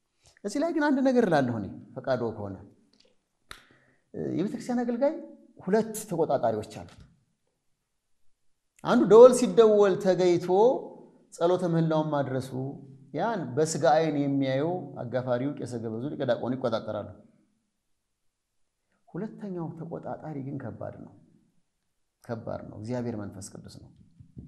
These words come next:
ቁመን ስንጮህ ስንጸልይ ልብ ነው እሱ የሚቆጣጠረው። ይሄ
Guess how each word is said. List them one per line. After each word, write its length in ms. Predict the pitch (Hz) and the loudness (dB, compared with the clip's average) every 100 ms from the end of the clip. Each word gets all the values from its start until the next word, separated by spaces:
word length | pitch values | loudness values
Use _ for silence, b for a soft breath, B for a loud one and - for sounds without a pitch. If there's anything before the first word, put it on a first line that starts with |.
| - - _ _ _ _ _ _ | -20 -20 _ _ _ _ _ _
ቁመን 380 | - 339 349 320 | 0 4 4 4
ስንጮህ 520 | 285 302 277 294 240 233 | 2 2 2 4 2 2
ስንጸልይ 560 | 240 226 226 233 320 330 - - - | -2 -2 0 0 -2 -6 -10 -12 -4
ልብ 180 | 233 233 | 0 2
ነው 160 | 196 | 2
እሱ 100 | 170 - | 2 0
የሚቆጣጠረው። 640 | 135 - 110 - 98 95 - _ _ _ _ _ _ _ _ | -4 -2 -4 -6 -10 -14 -20 _ _ _ _ _ _ _ _
ይሄ 320 | 202 311 311 | 0 2 6